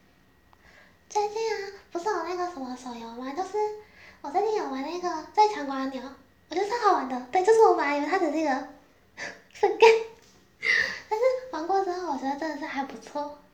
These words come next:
嗯，对，就是我没有同时啊，就是推荐给大家这样子。还有那个啊，这，哎，最强瓜牛好像不是最近了哈。<laughs> 最近的是那个啦，那个《守望传说》跟《我的勇者》。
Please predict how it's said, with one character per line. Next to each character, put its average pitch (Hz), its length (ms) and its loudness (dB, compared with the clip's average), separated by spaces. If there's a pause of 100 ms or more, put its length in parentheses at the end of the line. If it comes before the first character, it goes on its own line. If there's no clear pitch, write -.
(160)
嗯， 262 240 -10
对， 254 220 -10
就 339 100 -2
是 370 380 -4
我 294 80 -10
没 392 80 2
有 392 100 2
同 294 100 -6
时 285 120 -10
啊， 247 80 -6
就 294 100 -4
是 339 80 -2
推 - 140 -6
荐 302 120 -8
给 240 60 -10
大 233 140 -10
家 240 160 -8
这 254 100 -10
样 233 140 -10
子。 320 200 -12 (640)
还 415 140 -8
有 403 60 -6
那 415 160 -4
个 403 100 -6
啊， 359 220 -6 (640)
这， - 60 -6
哎， 294 240 -10 (720)
最 440 120 -6
强 294 140 -8
瓜 320 120 -8
牛 302 100 -6
好 233 80 -8
像 269 160 -6
不 262 40 -6
是 247 120 -6
最 262 140 -4
近 226 200 -10
了 - 60 -16
哈。 247 180 -18 (160)
<laughs> - 1120 -14
最 440 100 -4
近 453 160 2
的 311 160 -4
是 403 120 -4
那 349 180 -4
个 247 100 -12
啦， 247 220 -14 (540)
那 311 100 -12
个 285 260 -6
《守 254 140 -12
望 302 240 -6
传 277 260 -8
说》 311 220 -4
跟 302 300 -6
《我 269 100 -4
的 240 120 -4
勇 233 220 -10
者》。 262 140 -10